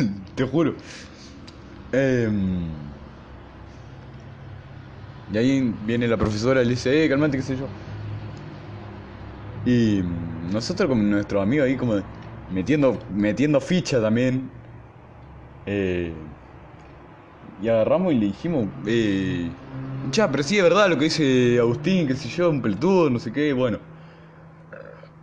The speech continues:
Perdón, eh, pero tenía que alargarlo.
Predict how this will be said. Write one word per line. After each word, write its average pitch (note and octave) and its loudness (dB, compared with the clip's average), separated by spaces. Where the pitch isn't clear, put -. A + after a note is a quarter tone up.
Perdón, F#2 -2
eh, D#2+ -6
pero F#2 -4
tenía G2+ 0
que E2+ 0
alargarlo. E2 -2